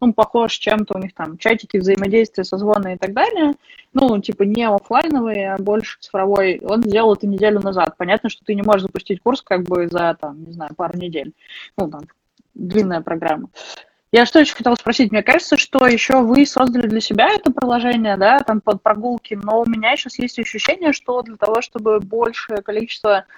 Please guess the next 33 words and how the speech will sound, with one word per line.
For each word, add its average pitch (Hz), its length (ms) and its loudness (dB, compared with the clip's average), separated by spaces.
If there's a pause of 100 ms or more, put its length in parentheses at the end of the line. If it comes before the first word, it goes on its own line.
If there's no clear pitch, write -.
(280)
какого-то 226 460 2
обучения 220 500 0
перешло 220 340 0
в 208 80 -2
онлайн, 240 320 -2
щас 254 360 -4
нет 240 260 0
особо 220 340 0
инструментов. 208 720 -4
Ну, 220 140 -2
то 196 100 0
есть, - 300 -4 (120)
м, 185 600 -6 (160)
есть 214 260 6
Zoom, 311 200 8
ты 269 100 4
можешь 240 220 4
созваниваться, 240 640 4
классно, 294 520 4
<laughs> - 400 -2
но 233 220 -2
это 220 160 -2
не 220 140 -4
решает 220 400 -4
там 185 160 -10
всех 226 240 -4
потребностей, 262 580 0
которые, 214 460 -2
ну, 202 120 -10
как 196 160 -4
бы, 190 140 -2
инструментов 240 720 -4
для 214 360 4